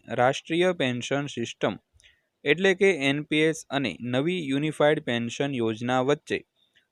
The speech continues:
પસંદગી કરવાની અંતિમ તક આપી છે. તેથી ત્રીસ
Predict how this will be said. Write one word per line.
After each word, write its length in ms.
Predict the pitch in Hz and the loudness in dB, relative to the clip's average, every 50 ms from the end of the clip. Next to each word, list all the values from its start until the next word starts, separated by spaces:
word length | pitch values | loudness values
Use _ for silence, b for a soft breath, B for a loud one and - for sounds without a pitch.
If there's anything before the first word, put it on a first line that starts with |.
| _ _ _ | _ _ _
પસંદગી 520 | - 151 147 - 196 185 180 180 190 196 190 | 0 0 2 0 -2 -2 -2 0 0 0 4
કરવાની 540 | 185 147 139 139 143 143 143 143 147 147 | 4 4 4 4 4 2 2 2 0 -2
અંતિમ 400 | 139 123 120 120 117 - 135 135 139 135 | -2 -2 -4 -4 -4 -4 -4 -4 -4 -4
તક 300 | - - 131 131 131 - | 0 2 4 4 4 2
આપી 340 | - 104 104 - - 131 139 | 2 0 0 0 -2 -6 -6
છે. 220 | - - 165 165 175 185 190 - _ b b b b b b _ _ _ | -6 -2 0 0 0 0 -2 -8 _ b b b b b b _ _ _
તેથી 380 | 151 156 170 170 202 196 202 | 2 2 4 4 4 2 2
ત્રીસ 320 | 185 - 151 151 156 170 | 2 0 0 0 0 0